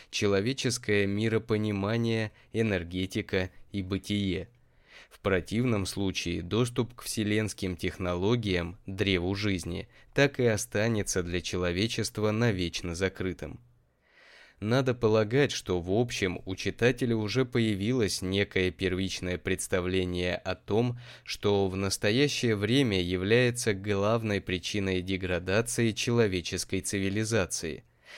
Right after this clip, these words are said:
Очевидно, что не представляется возможным в одной короткой работе рассмотреть все соподчиненные темы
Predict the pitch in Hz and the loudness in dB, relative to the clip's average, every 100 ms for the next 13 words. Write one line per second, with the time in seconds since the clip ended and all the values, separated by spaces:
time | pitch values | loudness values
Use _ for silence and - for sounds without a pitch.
0 | - - - 92 - 92 104 131 101 90 | -18 -8 -4 -2 -2 -2 -2 -2 0 -2
1 | - 98 95 95 101 95 - 101 104 139 | -2 -2 0 0 0 -2 0 0 4 2
2 | 127 - 110 107 104 110 135 107 95 87 | 2 0 2 2 2 0 2 0 -2 -6
3 | - 95 98 95 101 104 113 90 - 95 | -8 -4 0 0 0 0 0 0 0 0
4 | 101 - 92 90 87 87 104 123 117 104 | 0 0 -2 0 -2 0 0 2 2 0
5 | - - 101 104 - 110 107 127 135 123 | -4 -8 -2 0 0 -2 0 0 0 -2
6 | - - 120 127 - - - 90 - 98 | -6 -2 2 2 2 -2 -2 -4 -4 -2
7 | 95 95 90 90 87 - 98 104 110 107 | 0 0 0 -2 -4 -4 -2 0 2 -2